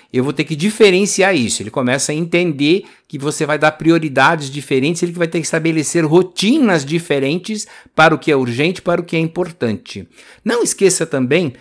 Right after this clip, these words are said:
de colocar na sua rotina, colocar, né, nessa programação da sua rotina, nas intenções, as suas reações emocionais antecipadamente.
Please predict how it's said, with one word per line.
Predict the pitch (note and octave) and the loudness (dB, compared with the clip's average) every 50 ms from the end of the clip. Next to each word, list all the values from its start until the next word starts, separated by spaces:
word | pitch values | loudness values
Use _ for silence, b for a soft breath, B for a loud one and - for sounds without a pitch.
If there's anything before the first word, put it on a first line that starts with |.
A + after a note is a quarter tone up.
| b b b _ | b b b _
de | _ - D3+ F3 E3+ | _ -10 -10 -10 -10
colocar | - - - A3 C4 F#3+ - - - - F#3 A#3 A#3 F3 - | -8 -2 0 0 2 0 -2 -2 -2 0 2 2 2 0 -4
na | D#3 C3+ C3+ C3+ | -6 -6 -6 -6
sua | - - D#3 C#3+ | -6 -6 -4 -4
rotina, | B2+ B2+ B2 B2 A#2+ - - D#3 G3 F3 C3+ A2+ | -4 -4 -6 -8 -10 -10 -8 -6 -6 -6 -6 -6
colocar, | A2 - - B2+ B2 A#2+ - D3+ D3 D#3 - b b b b b _ | -8 -8 -8 -8 -8 -4 -2 -2 -2 -2 -2 b b b b b _
né, | B2+ B2+ C3 C3 C#3 | -6 -4 -4 -4 -6
nessa | C3+ C3 C3+ C#3 C#3 B2+ - C#3+ | -6 -8 -8 -8 -8 -6 -8 -8
programação | - - - G#3+ A#3+ G#3 F3 F3+ F3+ E3 C#3 B2 - - - E3 G3 F#3 | -4 2 4 6 6 6 4 2 2 2 0 -2 -2 0 0 0 0 0
da | C#3 B2 A#2 | -2 -4 -4
sua | - - C3 | -4 -6 -6
rotina, | A#2 A2+ A2 A2 - - D3+ E3 E3+ C3+ A2+ | -6 -6 -8 -10 -8 -6 -4 -4 -4 -4 -4
nas | A2 A2 A2+ A2+ B2 | -4 -4 -6 -4 -2
intenções, | D#3+ A3 A3+ A3+ D3+ C#3 C3 - - E3+ G3 G#3+ E3+ B2+ - - b b b b b | -2 -2 -2 -2 -4 -4 -4 -4 -4 -4 -2 -2 -2 -4 -6 -8 b b b b b
as | - F3 F3 | -6 -4 -2
suas | - A#3+ A3+ G#3+ | 0 0 0 2
reações | - - B3+ C4+ A#3+ - - - A#3 C4+ C4+ G#3+ | 2 2 2 2 2 0 0 0 2 2 2 2
emocionais | A3 G#3+ G#3+ A3 - - G3 F3+ E3+ F3+ G3 G#3+ G3+ - - _ - | 2 0 0 -2 -2 -2 -4 -4 -2 -2 -2 -4 -4 -6 -10 _ -2
antecipadamente. | A3 B3 C4 C#4 D4+ C4 C4 - - G#3+ G#3 G3+ - - - G3+ - - F3+ F3+ G3 F#3+ E3 D3 D3 C#3+ - - - G2+ F2+ E2+ - | 0 2 2 2 0 -2 -4 -2 0 2 2 0 -2 -4 -8 -6 -2 -2 -2 0 0 -2 -2 -2 -4 -6 -8 -10 -12 -12 -12 -14 -16